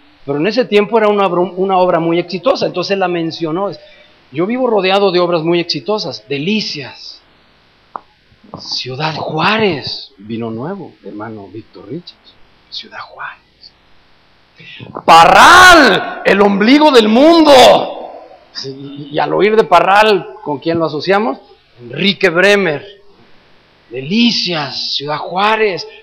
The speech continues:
Parral. Y cada vez que nos hemos juntado, esto me lo dijo José, siempre que nos hemos visto, ya sea con Enrique o el hermano Víctor, otros pastores de la región,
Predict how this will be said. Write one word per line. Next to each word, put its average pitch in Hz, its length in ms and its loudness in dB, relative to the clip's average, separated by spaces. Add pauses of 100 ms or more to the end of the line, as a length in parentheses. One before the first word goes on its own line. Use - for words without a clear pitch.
(100)
Parral. 208 560 -4 (640)
Y 170 100 -6
cada 330 300 2
vez 349 220 0
que 330 120 -2
nos 285 220 -2
hemos 277 280 0
juntado, 170 800 -8 (480)
esto - 220 -12
me 233 100 -4
lo 180 140 -6
dijo 147 320 -10
José, 269 420 -16 (1000)
siempre 240 840 -2
que 202 80 -4
nos 180 240 -4
hemos 214 320 -6
visto, 156 560 -10 (300)
ya 127 180 -12
sea 131 320 -8
con 123 140 -12
Enrique 151 720 -12
o 117 100 -14
el 110 80 -14
hermano 113 320 -14
Víctor, 156 440 -12
otros 135 260 -14
pastores 170 560 -14
de 131 100 -12
la 135 120 -12
región, 139 360 -14